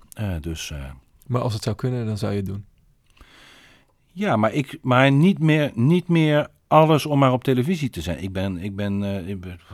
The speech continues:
Speaker 1: wat is het, twintig, vijfentwintig jaar op televisie geweest, eh, met, in allerlei verschillende soorten programma's. Het is ook niet meer zo dat ik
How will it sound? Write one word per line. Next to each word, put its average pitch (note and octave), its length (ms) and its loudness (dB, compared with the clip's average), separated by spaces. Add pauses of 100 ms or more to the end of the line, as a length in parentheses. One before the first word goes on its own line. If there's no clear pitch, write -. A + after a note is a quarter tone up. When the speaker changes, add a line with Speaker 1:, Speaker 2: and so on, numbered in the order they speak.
Speaker 1:
wat F#2+ 80 -14
is A2 80 -14
het, - 200 -16
twintig, - 320 -8
vijfentwintig A2 420 -8
jaar G#2+ 100 -4
op - 80 -12
televisie A#2+ 400 -6
geweest, D2 580 -12
eh, D2+ 300 -8
met, D#2 280 -10
in F2 300 -8
allerlei E2+ 280 -2
verschillende E2 440 -8
soorten E2 300 -10
programma's. D2+ 480 -12 (520)
Het - 160 -6
is A#2 140 0
ook C3+ 220 -2
niet C#3 180 2
meer B2+ 240 2
zo A#2 180 0
dat A#2 180 -2
ik - 180 -6